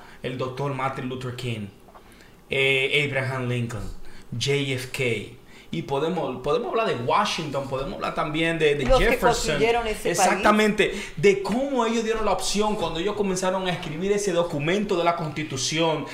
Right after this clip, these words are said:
Speaker 1: de que todos los hombres son creados iguales
Speaker 2: Es
Speaker 1: y que tienen el derecho de perseguir la felicidad.
Speaker 2: Eh, eh, es una cosa maravillosa. ¿Tú sabes en qué están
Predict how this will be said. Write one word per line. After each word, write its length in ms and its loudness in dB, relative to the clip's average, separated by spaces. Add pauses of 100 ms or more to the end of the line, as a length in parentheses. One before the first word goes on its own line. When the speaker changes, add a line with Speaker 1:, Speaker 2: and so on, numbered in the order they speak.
(160)
Speaker 1:
de 160 2
que 160 0
todos 500 4
los 220 2
hombres 400 2
son 340 0
creados 600 4
iguales 840 2
Speaker 2:
Es 360 0
Speaker 1:
y 100 0
que 140 2
tienen 280 6
el 120 2
derecho 420 6
de 100 10
perseguir 500 0
la 180 6
felicidad. 920 6 (180)
Speaker 2:
Eh, 40 4 (400)
eh, 300 6 (160)
es 100 2
una 280 6
cosa 300 4
maravillosa. 960 2
¿Tú 120 -2
sabes 400 2
en 240 -2
qué 100 2
están 260 -2